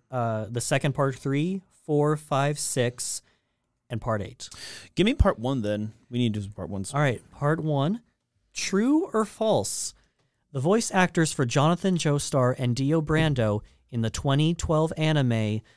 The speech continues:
Speaker 1: played the same characters in the unreleased two thousand seven Phantom Blood movie.
Speaker 2: Oh, um, oh.
Speaker 1: It's a true or false?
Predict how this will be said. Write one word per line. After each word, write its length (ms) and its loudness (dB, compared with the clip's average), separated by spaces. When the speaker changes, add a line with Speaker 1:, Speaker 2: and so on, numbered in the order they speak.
Speaker 1:
played 260 2
the 120 0
same 420 2
characters 640 0
in 180 -2
the 200 0
unreleased 840 0
two 160 -2
thousand 420 0
seven 440 0
Phantom 480 -4
Blood 260 -4
movie. 640 -12
Speaker 2:
Oh, 1120 -2
um, 880 -10
oh. 360 -2
Speaker 1:
It's 100 -12
a 60 -2
true 320 0
or 120 0
false? 640 -6